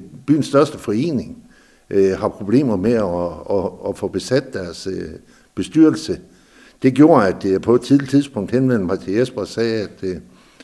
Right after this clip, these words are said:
jeg kunne godt være interesseret i det, men at jeg helst ville vente indtil, at, øh, der kom en ordinær generalforsamling. Øh, så jeg fik et, øh, et generalforsamlingsmandat til at indtage pladsen i bestyrelsen.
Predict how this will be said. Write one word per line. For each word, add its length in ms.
jeg 80
kunne 100
godt 160
være 100
interesseret 540
i 120
det, 180
men 180
at 160
jeg 100
helst 260
ville 160
vente 260
indtil, 340
at, 300
øh, 180
der 60
kom 200
en 60
ordinær 360
generalforsamling. 840
Øh, 240
så 140
jeg 140
fik 260
et, 260
øh, 260
et 160
generalforsamlingsmandat 1500
til 220
at 240
indtage 320
pladsen 560
i 420
bestyrelsen. 640